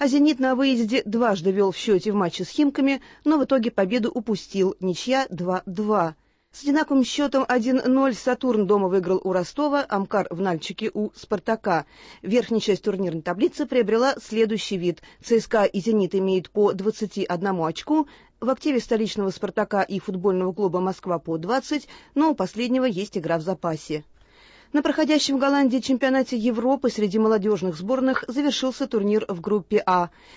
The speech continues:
Результаты третьего тура таковы: Голландия — Бельгия два два, Португалия — Израиль четыре ноль. Положение команд: Голландия — семь очков, Бельгия — пять, Португалия — четыре, Израиль — ноль. Сборные Голландии и Бельгии вышли в полуфинал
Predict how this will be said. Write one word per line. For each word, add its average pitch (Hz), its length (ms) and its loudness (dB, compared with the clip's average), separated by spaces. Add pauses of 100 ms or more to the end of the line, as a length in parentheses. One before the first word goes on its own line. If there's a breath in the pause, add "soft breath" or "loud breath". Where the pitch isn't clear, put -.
(140 loud breath)
Результаты 233 480 0
третьего 202 360 -2
тура 226 240 0
таковы: 185 520 0
Голландия — 185 540 0
Бельгия 175 580 0
два 180 300 -2
два, 240 320 0 (240 loud breath)
Португалия — 262 540 2
Израиль 226 480 2
четыре 220 420 0
ноль. 185 260 2 (220 loud breath)
Положение 247 420 2
команд: 190 460 -2 (180 soft breath)
Голландия — 190 520 2
семь 285 240 2
очков, 277 360 -4
Бельгия — 175 440 0
пять, 269 320 0
Португалия — 185 560 0
четыре, 277 440 -2 (120)
Израиль — 214 460 -2 (180 soft breath)
ноль. 180 400 0 (320 soft breath)
Сборные 254 400 2
Голландии 202 500 2
и 208 260 -2
Бельгии 254 460 -2
вышли 190 300 -2
в - 80 -10
полуфинал 226 560 0